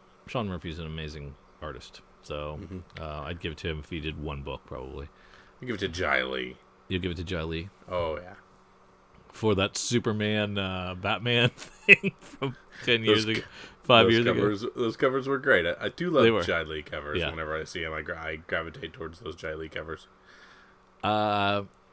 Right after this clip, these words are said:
Speaker 1: I don't know enough about letters. Um, I'll throw 'em out there to you, though. Clayton, Coles, Taylor Esposito, Todd Klein, Troy Pateri,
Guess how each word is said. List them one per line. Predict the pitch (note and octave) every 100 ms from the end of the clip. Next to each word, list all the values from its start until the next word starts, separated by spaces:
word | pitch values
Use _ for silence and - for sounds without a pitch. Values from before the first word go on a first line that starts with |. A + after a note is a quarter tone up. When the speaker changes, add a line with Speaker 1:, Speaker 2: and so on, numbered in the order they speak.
| _
Speaker 1:
I | D#3+
don't | D#3+
know | D3+
enough | C#3+
about | C3+ A#2+ A2+
letters. | A#2 B2+ B2 B2+ A#2+
Um, | G2+ G2 F#2
I'll | F#2+ G2
throw | A#2 G2+
'em |
out | F#2+ G2+
there | G2 G2
to | G#2+
you, | G2
though. | F#2+ F#2+ F#2+
Clayton, | F#2+ - G#2 G2+ - G2
Coles, | F2+ G#2 G2+ G2 F#2 -
Taylor | - F#2+ F#2+ E2
Esposito, | F2 - F#2+ F#2+ F#2+ F#2+ F2+
Todd | G2 F#2+ -
Klein, | G#2 F#2+ F#2 F#2+
Troy | F#2 G2+ F#2+ F2+
Pateri, | - G2+ F2 - G#2 F#2+ G2 F#2+ G#2+